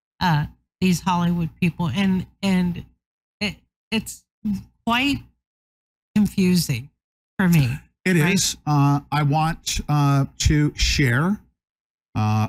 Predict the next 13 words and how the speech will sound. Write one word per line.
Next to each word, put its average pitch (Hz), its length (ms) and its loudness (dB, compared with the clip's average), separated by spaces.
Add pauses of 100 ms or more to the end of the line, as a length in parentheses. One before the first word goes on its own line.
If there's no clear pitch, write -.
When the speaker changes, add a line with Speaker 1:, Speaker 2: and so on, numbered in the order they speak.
Speaker 2:
from, 165 720 0
I, 120 120 0
and 120 200 0
I 120 80 2
have 131 480 2
all 135 500 2
of 117 480 0 (1300)
the 104 80 2
writings 110 800 0
of 107 140 0
the 104 120 0
Kabbalah 110 720 0
religion. 90 640 -2